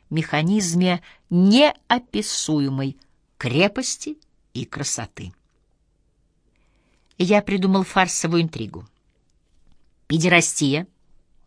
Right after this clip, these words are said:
шантаж — и любовная связь переплетались в ней со сценами в школьном классе,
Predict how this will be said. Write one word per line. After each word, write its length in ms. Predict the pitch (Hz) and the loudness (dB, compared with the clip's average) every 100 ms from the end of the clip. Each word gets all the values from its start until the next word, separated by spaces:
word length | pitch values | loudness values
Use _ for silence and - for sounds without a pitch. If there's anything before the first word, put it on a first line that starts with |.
| _ | _
шантаж — 800 | - - 175 143 147 160 - - _ _ _ - - - | -2 2 2 2 0 0 -4 -12 _ _ _ -20 -20 -4
и 100 | 208 214 | 4 6
любовная 500 | 202 208 180 175 170 | 8 8 6 4 2
связь 460 | - 175 226 - | 2 2 2 2
переплетались 800 | - 185 165 175 185 190 190 - | 2 2 2 2 2 2 2 0
в 120 | 165 | 0
ней 280 | 170 170 160 | 2 2 0
со 260 | - - 160 | -2 0 2
сценами 560 | - - 185 160 151 147 | 0 0 2 4 2 -2
в 80 | |
школьном 440 | - - 143 139 131 | -4 -2 -2 -2 -4
классе, 540 | 151 175 208 - 240 | -2 0 0 -2 -4